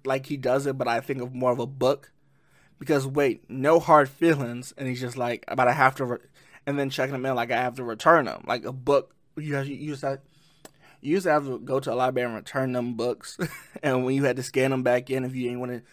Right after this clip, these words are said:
talk to the people and do it, you, you know, um, if you didn't wanna have to do them,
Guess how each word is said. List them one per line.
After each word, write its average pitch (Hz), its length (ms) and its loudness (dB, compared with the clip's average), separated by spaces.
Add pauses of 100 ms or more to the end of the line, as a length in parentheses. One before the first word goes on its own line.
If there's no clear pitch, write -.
(180)
talk 127 180 0
to 120 80 -8
the 123 60 -10
people 127 280 -6
and 123 160 -8
do 123 180 -4
it, 120 280 -6
you, 107 120 -10 (280)
you 160 140 -4
know, 101 280 -6 (800)
um, 110 540 -8 (1120)
if 135 140 -6
you 131 60 -4
didn't 135 280 2
wanna 123 340 -2 (360)
have 123 280 0
to 127 100 -10
do 127 280 0
them, 120 440 -6